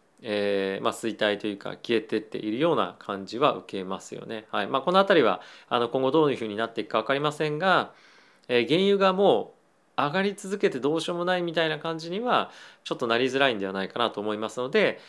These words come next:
まあ、一旦原油関連の銘柄っていうのは、まあ、引き続きちょっと連日、ね、申し上げてはいるんですけれども、えー、ちょっとトレードとしては、えー、一旦、あのー、抜けると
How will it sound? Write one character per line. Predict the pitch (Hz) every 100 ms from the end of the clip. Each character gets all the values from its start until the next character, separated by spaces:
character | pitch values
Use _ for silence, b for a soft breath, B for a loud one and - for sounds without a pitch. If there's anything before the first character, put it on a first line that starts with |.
| B _
ま | 135
あ、 |
一 | 127 -
旦 | 135 127
原 | 127
油 | 127
関 | 117 131
連 | 110
の | 95
銘 | 98 98
柄 | 98
っ | 98
て | -
い |
う | 220
の |
は、 | 220 107 85 _
ま |
あ、 | 123
引 |
き | -
続 | 127
き | 123
ち | -
ょ |
っ | 143
と | 107
連 | 117
日、 | 110 107 117 117 _
ね、 | 131
申 | 120 123
し |
上 | 135
げ | 110
て | 98
は |
い | 101
る | 107
ん |
で | 98
す | -
け | 117
れ |
ど | 175
も、 | 240 147 85 B B B B
え | 110 107
ー、 |
ち | 101
ょ |
っ | 127
と | 104
ト | 117
レ | 117
ー |
ド | 113
と | 110
し | -
て | 240
は、 | 143 90 b b b _
え | 107 95 92
ー、 |
一 | 92
旦、 | - 107 98 - _
あ | 110 104
の | 98 95 95 95
ー、 | 101
抜 |
け | 110
る | 117 -
と | 110